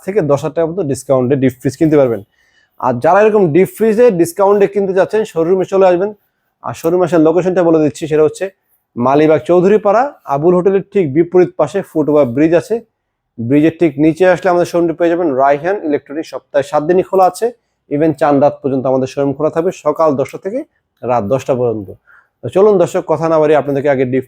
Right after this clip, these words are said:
ফ্রিজগুলো দেখানো শুরু করি। তো দর্শক, আজকে প্রথমে শুরু করবো হচ্ছে ওয়ালটনের ডাব্লিউ ইউ জি ফোর সি ও জি ডি ই এল মডেল এই ফ্রিজটি দিয়ে। আর এই ফ্রিজটি কিন্তু আপনারা আমাদের কাছে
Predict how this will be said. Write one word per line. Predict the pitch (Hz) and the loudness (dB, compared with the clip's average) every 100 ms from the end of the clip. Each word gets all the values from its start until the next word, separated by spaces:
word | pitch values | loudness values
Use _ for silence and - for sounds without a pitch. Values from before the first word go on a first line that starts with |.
| _ | _
ফ্রিজগুলো | 160 143 131 | -2 0 0
দেখানো | 127 131 147 | 0 -2 -4
শুরু | 139 117 | -4 -10
করি। | 98 98 _ _ _ _ _ _ _ _ _ _ _ _ _ - | -10 -18 _ _ _ _ _ _ _ _ _ _ _ _ _ -2
তো | 180 | 2
দর্শক, | 196 190 240 | 2 0 0
আজকে | 180 - 190 | 0 0 -4
প্রথমে | - 185 226 233 | -2 0 2 0
শুরু | - 208 | 0 2
করবো | 190 170 | 4 4
হচ্ছে | 170 - 214 | 2 0 -2
ওয়ালটনের | 190 143 156 160 170 170 | 0 2 2 2 0 0
ডাব্লিউ | 135 151 180 214 | 0 0 0 0
ইউ | 180 185 175 | 2 0 2
জি | 165 175 | 0 0
ফোর | - 170 180 | 0 0 0
সি | - - 185 185 | -4 -6 -6 -6
ও | 160 143 190 - _ _ _ _ | -4 -2 -2 -6 _ _ _ _
জি | 117 156 | 0 2
ডি | 165 175 196 | 4 2 2
ই | 202 | 2
এল | 196 | 4
মডেল | 165 147 143 | 4 4 2
এই | 143 | 0
ফ্রিজটি | - 143 - | -2 -4 -2
দিয়ে। | 135 135 151 | -2 0 0
আর | 127 - | -2 -2
এই | 190 | -4
ফ্রিজটি | 185 196 - 196 | -2 -6 -4 -2
কিন্তু | 180 175 | -2 0
আপনারা | 160 165 165 | 0 0 -2
আমাদের | 151 147 147 156 | 0 0 0 0
কাছে | 156 - 190 | -2 -2 -4